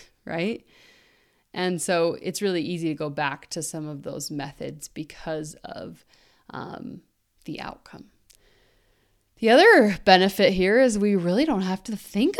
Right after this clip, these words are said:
about it, right? We sign up for a plan and we follow it. Sometimes the plan is fully written for us. You know, a lot of times it's just easy. We don't have to think about it. And I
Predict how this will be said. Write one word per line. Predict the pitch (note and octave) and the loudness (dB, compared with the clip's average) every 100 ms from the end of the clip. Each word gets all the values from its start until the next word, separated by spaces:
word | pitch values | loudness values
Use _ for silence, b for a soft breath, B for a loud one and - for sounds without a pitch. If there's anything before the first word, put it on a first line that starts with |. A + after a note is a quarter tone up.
| B4 | 4
about | A4+ G#4 E4+ | 4 6 6
it, | A3+ D#3 | 4 2
right? | E3+ F#3 A3+ G#4+ G#4+ - | 2 4 4 4 2 0
We | G#3+ A3 | -2 -2
sign | - - E3 G#3 | -2 -2 -2 -2
up | C#4 | -6
for | - C4 | -4 -4
a | |
plan | G#3+ - E3+ A#3 | -4 -6 -6 -4
and | B3 | -4
we | G3 | -6
follow | F3+ - E3+ C#4+ A3+ | -8 -4 -2 0 -2
it. | - | -4
Sometimes | - C4 D#4+ C#4 F#3+ | -6 -6 -4 -6 -4
the | E3 | -8
plan | - F3 E3+ E3+ | -8 -6 -6 -6
is | D#3+ - | -8 -12
fully | - - F3+ A#3 A3+ | -20 -6 -2 0 0
written | A#3 A#3 A3 | 0 -2 -4
for | G3+ A3 G#3+ | -6 -4 -2
us. | G#3+ G#3 G3+ - b b b b b | -2 -2 -6 -14 b b b b b
You | F#3 | -6
know, | F3+ F#3 A#3+ | -4 -4 -4
a | - | -4
lot | F#3+ A#3+ | -2 -4
of | D4 | -4
times | A#3 G3 F#3+ | -4 -4 -4
it's | F#3 | -8
just | - F#3 - - | -8 -10 -10 -10
easy. | G3+ A3+ A3+ F3+ D3 - - | -6 -4 -4 -4 -6 -8 -12
We | F3 | -6
don't | F#3 G#3 | -4 -4
have | G3 G3 | -6 -8
to | F3+ | -10
think | G#3+ A#3+ | -8 -8
about | A#3 D#3+ C#3+ | -6 -6 -6
it. | E3+ - | -8 -10
And | - F#3 F3 F3 B B B B _ - - - | -8 -6 -6 -8 B B B B _ -18 -10 0
I | G#3+ G3+ G3+ G3+ | 4 4 2 0